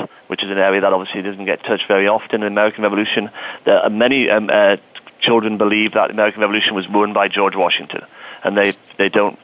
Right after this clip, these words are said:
they forget of the thousands of young men and young women that were involved in this particular struggle. And we try to pick up their stories, and we do that through digital means, but also through, through just physical means. Through, and so, you know, if you watch the movie when you first come in,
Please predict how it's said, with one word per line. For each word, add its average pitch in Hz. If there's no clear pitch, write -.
they 101
forget 107
of 90
the 90
thousands 107
of 92
young 104
men 95
and 90
young 101
women 95
that 90
were 95
involved 98
in 90
this 90
particular 85
struggle. -
And 95
we 98
try -
to 90
pick -
up 113
their 98
stories, 92
and 92
we 90
do 135
that 101
through 95
digital 120
means, 107
but 107
also 98
through, 90
through 92
just 90
physical 104
means. 98
Through, 85
and 98
so, 143
you 131
know, 127
if 117
you 131
watch 139
the -
movie 127
when 113
you 104
first 107
come 110
in, 113